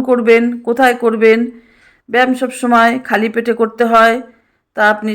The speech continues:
সকালে করুন বা সন্ধ্যায় করুন, কোনো অসুবিধা নাই। তবে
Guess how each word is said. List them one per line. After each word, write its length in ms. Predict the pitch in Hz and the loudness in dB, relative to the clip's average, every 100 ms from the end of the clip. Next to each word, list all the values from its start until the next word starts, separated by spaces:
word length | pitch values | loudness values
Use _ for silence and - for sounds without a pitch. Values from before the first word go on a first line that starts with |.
| 208 | -4
সকালে 300 | 214 247 247 240 | -2 0 0 2
করুন 340 | 240 240 240 233 233 - _ 202 | 0 0 0 -2 -4 -10 _ -4
বা 120 | 214 220 - | 0 0 -2
সন্ধ্যায় 380 | 233 240 247 233 233 | -2 2 2 2 0
করুন, 300 | 233 226 226 233 233 | 0 0 -2 -6 -6
কোনো 160 | 214 226 | 0 0
অসুবিধা 380 | 220 233 226 226 | 0 -4 -2 0
নাই। 220 | 226 220 226 247 _ _ _ _ - | 2 2 0 -8 _ _ _ _ -4
তবে 280 | 226 226 | 0 2